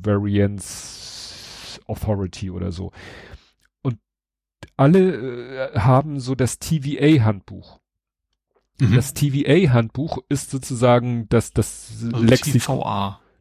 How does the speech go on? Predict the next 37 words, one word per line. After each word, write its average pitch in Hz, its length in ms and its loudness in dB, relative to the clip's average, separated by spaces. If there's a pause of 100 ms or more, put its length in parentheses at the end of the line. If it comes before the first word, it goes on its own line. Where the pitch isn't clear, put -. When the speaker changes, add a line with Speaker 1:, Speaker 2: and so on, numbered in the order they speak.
Speaker 1:
T 131 200 2
V 117 280 0
A 98 220 4
heißt 101 260 -2
sie, - 140 -10
T 92 240 -12
V 90 160 -8
A. 113 300 0
Speaker 2:
Mhm. 160 60 2 (280)
Speaker 1:
Und, 117 320 0
äh, 120 240 4 (200)
es - 120 -4
gibt 160 160 0
so 151 80 2
ein 120 100 -2 (100)
T-V-A-Handbuch 147 1120 2
und 127 200 -6
da 135 80 6
steht 151 240 0
sozusagen 131 300 0
alles 127 260 4
drin, 127 220 2
alles, 123 240 4
was 120 140 -6
man 120 100 -4
über 113 100 -4
die 107 80 -2
T 113 200 -6
V 120 40 0
A 110 220 4
wissen 123 200 -2
muss, 113 200 -2
wie 117 80 4
alles 110 220 4
funktioniert, 107 640 0
wie 117 60 -4
man 120 260 0